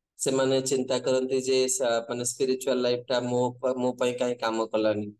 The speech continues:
ମାନେ, ମୋର ଜୀବନରେ କାହିଁ ଖରାପ ଗୁଣ ଗୁଡ଼ିକ ଦୂର ହଉନି, ବା ମୋତେ, ମୋ ପାଇଁ କାହିଁ ଏତେ ସମୟ ଲାଗୁଛି, ଅନ୍ୟମାନେ ବହୁତ ଶୀଘ୍ର ଆଡଭାନ୍ସ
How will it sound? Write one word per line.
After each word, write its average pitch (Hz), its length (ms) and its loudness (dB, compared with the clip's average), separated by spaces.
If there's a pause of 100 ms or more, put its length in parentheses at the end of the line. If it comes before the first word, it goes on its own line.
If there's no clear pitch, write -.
(360)
ମାନେ, 127 320 4
ମୋର 135 320 4
ଜୀବନରେ 127 420 2
କାହିଁ 127 260 0
ଖରାପ 123 340 -2
ଗୁଣ 123 200 0
ଗୁଡ଼ିକ 123 340 -2
ଦୂର 120 260 0
ହଉନି, 113 360 0 (400)
ବା 135 200 4
ମୋତେ, 131 420 4 (140)
ମୋ 143 140 4 (100)
ପାଇଁ 156 220 2
କାହିଁ 147 220 0
ଏତେ 147 240 -2
ସମୟ 139 360 0
ଲାଗୁଛି, 120 420 -4
ଅନ୍ୟମାନେ 131 420 2
ବହୁତ 123 200 0
ଶୀଘ୍ର 127 260 -2
ଆଡଭାନ୍ସ 120 440 0